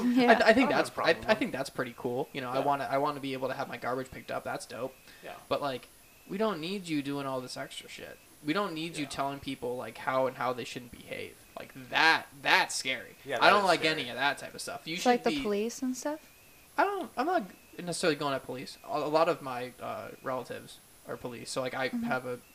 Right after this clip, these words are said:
Speaker 1: you know, I, I, I like, I like police in that sense 'cause I, I know many of, I know a couple of 'em. I also
Speaker 3: Yeah.
Speaker 1: know some that I don't like. Um,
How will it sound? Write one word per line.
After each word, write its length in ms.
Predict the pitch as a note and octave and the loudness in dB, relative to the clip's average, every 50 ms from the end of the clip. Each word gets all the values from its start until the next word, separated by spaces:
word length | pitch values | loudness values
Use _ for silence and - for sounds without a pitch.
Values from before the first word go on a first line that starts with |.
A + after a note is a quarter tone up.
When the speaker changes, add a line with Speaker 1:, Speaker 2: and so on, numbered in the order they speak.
| - - - | -20 -18 -10
Speaker 1:
you 120 | D3+ C3+ | -8 -6
know, 80 | C3 C3 | -4 -2
I, 220 | C#3 C#3 - D3+ | -2 -2 0 0
I, 260 | D#3+ B2 B2 A2+ A2 - - | -2 -2 -2 -6 -8 -6 -4
I 80 | C#3+ C3 | -4 -2
like, 220 | C3 C3+ B2 B2 - - | -2 -4 -6 -8 -10 -4
I 120 | - C#3 C#3 | -2 -2 -2
like 260 | B2+ C3+ C3 C3+ - | 0 -2 -6 -6 -4
police 300 | - C3 B2+ C3 - - | -6 -6 -6 -6 -8 -10
in 60 | C3 | -10
that 160 | B2+ B2 B2 - | -10 -10 -10 -8
sense 180 | - B2+ C3 | -10 -10 -10
'cause 140 | - - B2+ | -10 -12 -10
I, 100 | C3 B2 - - | -12 -12 -8 -6
I 80 | B2 | -6
know 220 | B2+ C3 C3+ C3+ C3 | -4 -4 -4 -6 -6
many 300 | C3 B2+ B2+ B2+ B2 A#2+ | -6 -8 -10 -10 -10 -10
of, 120 | A2 A2 - | -10 -8 -6
I 80 | C3 C3+ | -6 -6
know 140 | C3+ C3 | -4 -6
a 40 | B2+ C3 | -8 -6
couple 340 | - C3 - - B2 A#2+ | -6 -6 -4 -4 -6 -6
of 60 | G#2+ G#2+ | -6 -8
'em. 120 | G2 - - - - - - - | -12 -16 -18 -20 -20 -20 -14 -12
I 80 | - - | -10 -8
also 200 | B2+ - - C3 | -8 -8 -10 -10
Speaker 3:
Yeah. 60 | B2 | -10
Speaker 1:
know 100 | B2+ B2+ | -10 -10
some 260 | B2 - C3 B2+ B2+ B2 | -8 -8 -8 -8 -8 -10
that 120 | B2 B2 | -10 -8
I 80 | B2 B2 | -6 -4
don't 200 | C#3 D3+ C#3 G#2 | -4 -4 -4 -6
like. 220 | G2 D#2+ - - - - - - - - - - - - - | -10 -12 -12 -16 -20 -20 -20 -20 -20 -20 -20 -20 -20 -20 -12
Um, 360 | - A#2+ A#2+ A#2+ A2+ A2+ - | -10 -8 -8 -8 -8 -10 -14